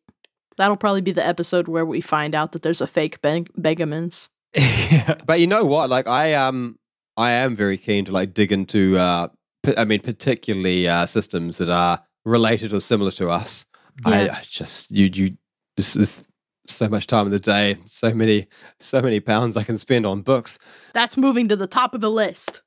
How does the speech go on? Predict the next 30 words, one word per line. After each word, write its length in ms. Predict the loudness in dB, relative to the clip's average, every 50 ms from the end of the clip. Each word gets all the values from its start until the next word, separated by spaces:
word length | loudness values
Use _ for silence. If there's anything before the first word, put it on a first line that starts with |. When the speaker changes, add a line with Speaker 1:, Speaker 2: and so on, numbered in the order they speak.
| -4 0
Speaker 3:
Yeah, 220 | 0 2 2 2
I 20 | 0
think 140 | 0 0 0
Mothership's 440 | 0 0 0 0 -2 -2 -4 -4 -2
probably 180 | -2 0 0 2
one 140 | 0 0 0
I 60 | -2
should 140 | -4 -8 -12
check 280 | -6 -6 -6 -6 -6 -6
out. 300 | -6 -2 -2 -2 -2 0
I, 160 | 0 0 -2 -2
<sighs> 840 | -10 -14 -12 -10 -8 -8 -8 -10 -10 -12 -16 -18 -20 _ _ _ -14
I 60 | -10
mean, 100 | -10 -8 -4
I 80 | 0
don't 200 | 2 2 2 4
even 240 | 2 -2 -2 -4 -10
really, 220 | -8 -8 -8 -8 -10 -8 -2
like, 140 | 0 0
I 40 | 0 0
don't 160 | -2 -4 -6
know 60 | -8
Starjammer. 680 | -8 -6 -2 0 0 0 0 -2 -2 -4 -4 -4 -6 -8 -12 -18 -20 _ _ _ _ _
Speaker 2:
Mm-hmm. 400 | -20 -14 -10 -8 -8 -8 -8 -8 -12 _ _ _ _ -6
Speaker 1:
Spell, 320 | -6 -4 0 2 2 2 4
Speaker 2:
All 60 | 2
right, 180 | 2 2 0 0
and 80 | 0
then 200 | 0 2 2 4
Speaker 1:
Spelljammer. 600 | 4 2 2 0 -2 -4 -4 -4 -4 -6 -8 -8